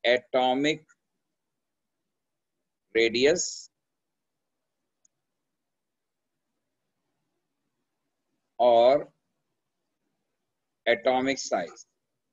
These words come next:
बल्कि मुझे और नहीं लिखना चाहिए, slash करके मैं लिख रहा हूं। Atomic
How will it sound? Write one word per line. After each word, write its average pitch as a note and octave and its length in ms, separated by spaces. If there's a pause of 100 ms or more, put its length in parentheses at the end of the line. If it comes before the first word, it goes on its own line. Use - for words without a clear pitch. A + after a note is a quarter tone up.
(500)
बल्कि A#2 180
मुझे C3+ 160
और C3+ 360
नहीं C#3+ 180
लिखना B2 320
चाहिए, A#2+ 280
slash A#2 480
करके G#2 380
मैं A2+ 120
लिख G#2 200
रहा G#2+ 80
हूं। - 160 (2250)
Atomic D#3 600